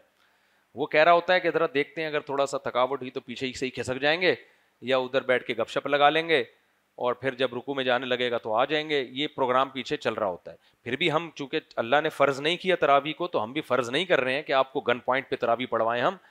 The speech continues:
لیکن اگر آپ نے نہیں پڑھنی ہے تو کم از کم آپ کو پیچھے بیٹھ کے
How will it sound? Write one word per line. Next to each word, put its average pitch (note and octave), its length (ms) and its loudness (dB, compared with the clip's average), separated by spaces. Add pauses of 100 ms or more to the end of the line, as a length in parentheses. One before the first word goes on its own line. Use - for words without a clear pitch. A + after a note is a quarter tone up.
(540)
لیکن A#2+ 440 0
اگر C3+ 200 2
آپ B2+ 240 4
نے E3+ 200 -2 (180)
نہیں A2+ 380 -6
پڑھنی C3+ 440 2
ہے C#3+ 300 4 (320)
تو A#2 80 -10
کم A#2+ 200 -2
از B2+ 160 -4
کم E3 180 2
آپ A#2+ 300 2
کو E3 120 -4
پیچھے B2+ 360 -6
بیٹھ A2+ 280 -2
کے D#3 120 -4